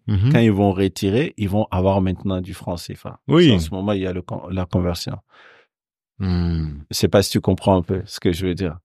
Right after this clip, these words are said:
Speaker 1: Si, je comprends bien.
Speaker 2: Ça, c'est la carte au Canada
Speaker 1: Hmm.
Speaker 2: qui est, euh, avec la puce.
Speaker 1: OK.
Speaker 2: Mais
Speaker 1: Et
Speaker 2: la
Speaker 1: je
Speaker 2: carte qui est en Afrique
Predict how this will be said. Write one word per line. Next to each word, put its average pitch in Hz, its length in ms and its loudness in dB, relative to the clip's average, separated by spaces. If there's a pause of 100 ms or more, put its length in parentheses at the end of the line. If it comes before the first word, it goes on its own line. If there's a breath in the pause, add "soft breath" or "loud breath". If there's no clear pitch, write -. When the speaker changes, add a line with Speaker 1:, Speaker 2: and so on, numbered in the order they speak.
Speaker 1:
Si, 220 180 2
je - 80 0
comprends 156 340 4
bien. 175 280 6
Speaker 2:
Ça, 107 140 2
c'est 104 140 0
la 90 140 2
carte - 480 0 (480)
au 104 120 -2
Canada 101 600 2 (260)
Speaker 1:
Hmm. 113 120 -10
Speaker 2:
qui 107 240 0
est, 165 240 2 (720)
euh, 98 240 0
avec 98 280 -2
la - 120 0
puce. - 440 -12 (200)
Speaker 1:
OK. 95 260 -10 (1040 soft breath)
Speaker 2:
Mais 98 140 0
Speaker 1:
Et 101 40 4
Speaker 2:
la 98 120 2
Speaker 1:
je 98 60 -2
Speaker 2:
carte 135 260 2
qui 123 120 -2
est 110 60 4
en 104 160 2
Afrique 139 460 -4